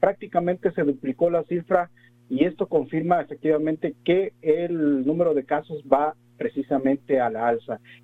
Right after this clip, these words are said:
Y como te lo digo, hoy que pudimos platicar con las personas en la mañana, nos confirman, pues, que sí, mucha gente ya desafortunadamente está relajando las medidas de seguridad sanitaria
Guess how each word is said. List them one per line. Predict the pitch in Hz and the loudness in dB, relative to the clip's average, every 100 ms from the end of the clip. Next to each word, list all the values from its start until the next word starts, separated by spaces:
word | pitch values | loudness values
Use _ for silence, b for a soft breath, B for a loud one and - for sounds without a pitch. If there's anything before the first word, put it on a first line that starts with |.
| - | -10
Y | 117 | -4
como | 120 110 | -2 0
te | 117 | 0
lo | 110 110 110 110 | 0 0 -2 0
digo, | 127 175 202 196 - 156 | 0 2 0 -2 -10 -4
hoy | 143 143 | 0 0
que | |
pudimos | 147 139 143 156 | 0 0 0 -2
platicar | - 135 131 143 | -2 -2 0 0
con | 147 131 | 0 -2
las | 123 | -2
personas | - - 151 147 | -4 -2 -2 0
en | 147 | 0
la | |
mañana, | 135 131 160 190 - b - | 0 0 0 -4 -8 b -6
nos | 117 | -6
confirman, | - 117 - 151 160 147 - | -4 -4 0 0 0 -2 -10
pues, | - | -12
que | - - | -10 -8
sí, | 202 233 - - - | -6 -8 -12 -20 -8
mucha | 139 156 160 | -4 -2 -2
gente | 160 156 143 | -2 0 0
ya | 139 | 0
desafortunadamente | 143 - 123 - 127 135 135 143 151 143 b b | -2 -6 -10 -4 0 2 0 -2 -2 -6 b b
está | 113 - | -4 0
relajando | 139 135 127 139 135 127 | 2 0 0 2 4 4
las | 120 | 0
medidas | 117 120 135 127 | 0 0 0 -2
de | 117 | -4
seguridad | 120 127 139 | -2 0 0
sanitaria | 127 113 156 170 | -6 -2 0 0